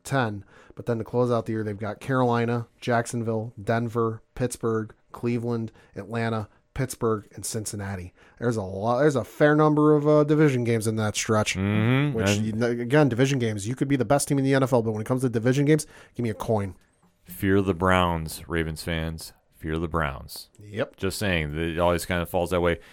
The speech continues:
Speaker 2: For the Bills, this is the win they needed. Obviously, they got the Steelers next week at home. So that should be a fun game. Um,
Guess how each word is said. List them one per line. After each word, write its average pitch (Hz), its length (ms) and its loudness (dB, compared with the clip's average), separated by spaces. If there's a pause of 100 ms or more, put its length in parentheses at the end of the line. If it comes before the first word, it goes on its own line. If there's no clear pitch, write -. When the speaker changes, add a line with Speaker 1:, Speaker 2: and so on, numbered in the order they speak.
(220)
Speaker 2:
For 139 160 2
the 117 80 0
Bills, 117 400 4
this 123 100 -2
is - 60 -4
the 117 120 2
win 110 240 0
they 107 140 -2
needed. 117 400 0
Obviously, 107 380 2
they 101 80 4
got 92 140 2
the 85 60 -8
Steelers 123 520 0
next 127 280 -4
week 120 240 -2
at 80 120 -2
home. 98 420 -2 (580)
So 87 460 4
that 92 320 2
should 117 180 -2
be 113 100 0
a 104 60 0
fun 113 300 0
game. 120 380 -2
Um, 87 580 2